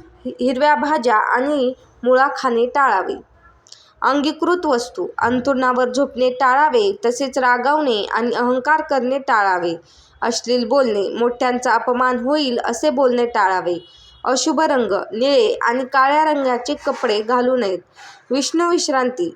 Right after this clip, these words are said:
चातुर्मासात भगवान विष्णू योगनिद्रेत असतात, म्हणून या काळात शुभ कार्य करणे योग्य मानले जात नाही.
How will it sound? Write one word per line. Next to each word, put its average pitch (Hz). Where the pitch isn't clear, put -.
चातुर्मासात 233
भगवान 240
विष्णू 254
योगनिद्रेत 262
असतात, 190
म्हणून 254
या 285
काळात 277
शुभ 269
कार्य 294
करणे 262
योग्य 226
मानले 220
जात 190
नाही. 170